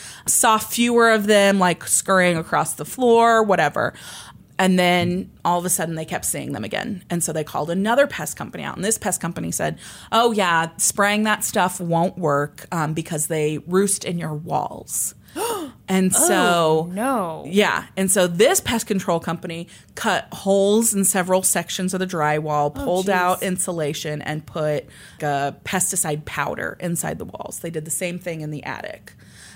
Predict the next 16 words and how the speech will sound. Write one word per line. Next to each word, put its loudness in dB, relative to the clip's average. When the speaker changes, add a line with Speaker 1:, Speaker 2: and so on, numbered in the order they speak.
Speaker 1:
Um, 2
and 4
again, -2
it 4
worked 2
for 2
a 6
little 4
while 6
until 2
it 2
didn't. -6
All 0
of -2
a -4
sudden, 0